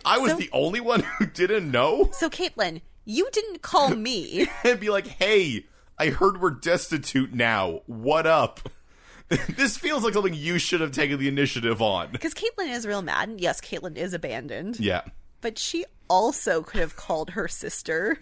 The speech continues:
Speaker 1: Yeah, <laughs> especially considering how she learned, she knew about it. So this, her whole thing when she got here and was like, "What's going on? What's happening?"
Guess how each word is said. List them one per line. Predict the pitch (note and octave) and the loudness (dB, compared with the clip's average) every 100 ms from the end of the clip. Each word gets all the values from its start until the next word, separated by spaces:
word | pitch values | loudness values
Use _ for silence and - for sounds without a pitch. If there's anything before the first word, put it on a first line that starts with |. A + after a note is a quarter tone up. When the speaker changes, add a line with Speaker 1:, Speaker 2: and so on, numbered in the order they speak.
| - - - - - _ | -8 -20 -20 -20 -20 _
Speaker 1:
Yeah, | B3+ A3 | -2 0
<laughs> | - | 2
especially | A#3+ F#3+ A#3+ F#4+ | 2 0 -4 -6
considering | G4+ - - G#4+ | 0 0 2 4
how | - F#4+ | 4 4
she | - A3+ | 2 -8
learned, | G#3 G3+ A#3+ C#4 C4+ A#3 | -8 0 2 2 -2 -6
she | - B3 | -6 -4
knew | A#3 E4 E4+ | -2 0 2
about | B3+ G3+ F3 | 4 4 4
it. | B2 - - - | 2 -4 -12 -6
So | G#3+ | -2
this, | G3 | 0
her | F#3 G3+ | 4 4
whole | G#3 G#3+ | 4 -2
thing | A#3 | -2
when | G3+ | -2
she | F#3 | -2
got | C#3 B2+ C3 | -2 0 0
here | D3 C#3 | 0 -2
and | A#2 | 0
was | G2+ | -2
like, | F#2+ - - - | -4 -6 -16 -8
"What's | F2+ G#2 - | -6 -6 -6
going | - C3+ E3+ F3+ F#3+ | -4 -2 0 0 0
on? | B3+ C4+ A2 F2+ | 2 0 0 0
What's | G#2 - | -2 -4
happening?" | C#3 G3+ A#3+ D#3+ B2 F#2+ | -4 -4 -2 -2 0 -2